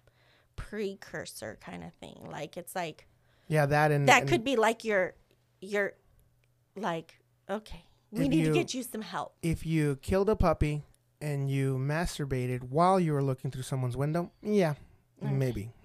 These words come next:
Speaker 2: <laughs> Those things put together.
Speaker 1: Ugh.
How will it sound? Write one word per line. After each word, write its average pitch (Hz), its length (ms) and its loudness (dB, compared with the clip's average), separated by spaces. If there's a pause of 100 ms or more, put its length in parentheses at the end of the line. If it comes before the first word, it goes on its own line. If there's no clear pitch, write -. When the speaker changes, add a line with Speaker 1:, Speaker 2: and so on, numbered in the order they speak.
Speaker 2:
<laughs> 165 100 2 (680)
Those 180 340 8
things 165 220 2
put 151 180 0
together. 123 420 -4 (640)
Speaker 1:
Ugh. 185 440 -10